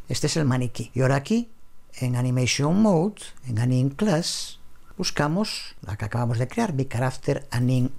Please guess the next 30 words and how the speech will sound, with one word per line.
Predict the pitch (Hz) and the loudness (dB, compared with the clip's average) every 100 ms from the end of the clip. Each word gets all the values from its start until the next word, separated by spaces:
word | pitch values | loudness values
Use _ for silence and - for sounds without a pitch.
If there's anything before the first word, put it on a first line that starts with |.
| - | -2
B | 110 107 | 0 0
P. | - - - | -2 -6 -8
Ya | - 147 | -2 2
vemos | 151 131 160 | 4 2 0
cómo | - 123 135 | -2 -2 -2
se | - | 0
le | 110 | 0
está | 110 - 117 113 113 | 0 0 0 0 -2
aplicando. | - - 110 - - - - - - | -6 -6 -6 -8 -10 -10 -10 -12 -12
Compila | - 110 113 147 151 147 185 | -8 -6 0 2 4 4 2
y | - 127 | -6 -6
guarda. | 127 165 160 143 175 220 - - - - | 0 2 2 2 0 -2 -10 -20 -18 -4
Y | 147 156 | 0 2
sin | - 156 196 | 2 2 4
más, | 220 156 | 4 2
si | - | 0
ahora | 127 131 131 - | 0 0 -2 -6
volvemos | 131 135 131 131 123 | -10 -4 0 0 2
a | 131 | 0
ejecutar | - 123 127 127 147 156 - - | 0 -2 -2 2 2 2 -4 -10
nuestra | 113 - 127 | -6 -2 -2
aplicación, | 139 139 170 196 214 | 0 0 0 2 2
observa | 156 - 135 165 | 0 0 0 0
como | 127 | 0
aquí | 123 - | 0 0
tenemos | 120 135 147 147 151 | 0 2 2 0 2
ahora | 180 170 147 214 - - | 2 4 2 0 -4 0
ya | 131 131 | 2 2
el | 156 123 | 0 -2
personaje | 131 120 156 185 165 220 | -2 0 2 2 0 -2